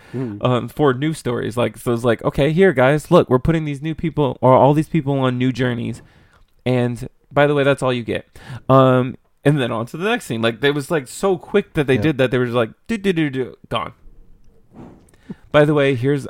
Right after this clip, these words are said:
Speaker 2: as much fan service as we possibly can throw together for these, these characters." Um, until, until we get to another character,
Speaker 1: And, well,
Speaker 2: which
Speaker 1: then
Speaker 2: we'll
Speaker 1: they
Speaker 2: come
Speaker 1: have,
Speaker 2: back to.
Speaker 1: well, then Bran comes up and he's like, he's like, "Oh, cool.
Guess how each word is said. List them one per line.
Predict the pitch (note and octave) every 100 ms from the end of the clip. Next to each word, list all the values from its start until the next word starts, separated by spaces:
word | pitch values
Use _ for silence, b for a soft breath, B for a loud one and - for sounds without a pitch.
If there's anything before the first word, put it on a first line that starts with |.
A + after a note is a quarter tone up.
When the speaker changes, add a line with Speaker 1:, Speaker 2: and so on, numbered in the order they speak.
| -
Speaker 2:
as | A#2
much | A#2 C3 -
fan | C#3 B2+ A#2+
service | B2 A#2+ A2
as | A2
we | A2
possibly | - B2+ C3 B2 A#2+
can | A#2+
throw | B2 A#2
together | A#2 A#2 A#2+ A2
for | A#2 A#2
these, | A#2 A2+ - -
these | A#2+ A#2
characters." | - A#2 A2 A2+ A#2 - b b b b -
Um, | A2 G#2+
until, | A2 - A#2 -
until | A2+ A#2+
we | A2
get | G2+
to | G#2+
another | G#2+ G#2 -
character, | - C#3 C#3
Speaker 1:
And, |
well, | C#3+
Speaker 2:
which | D3
Speaker 1:
then | D3
Speaker 2:
we'll | C#3+
Speaker 1:
they |
Speaker 2:
come | C#3
Speaker 1:
have, | C3
Speaker 2:
back | -
to. | B2+
Speaker 1:
well, | C3+
then | C3+ B2
Bran | A#2+ B2 A#2
comes | A#2+ A2
up | G#2 -
and | G#2
he's | G2
like, | G2+ G2+ G2 _
he's | A2
like, | A2+ C#3
"Oh, | A3 E3 A#2
cool. | A3 G#3 A2 G#2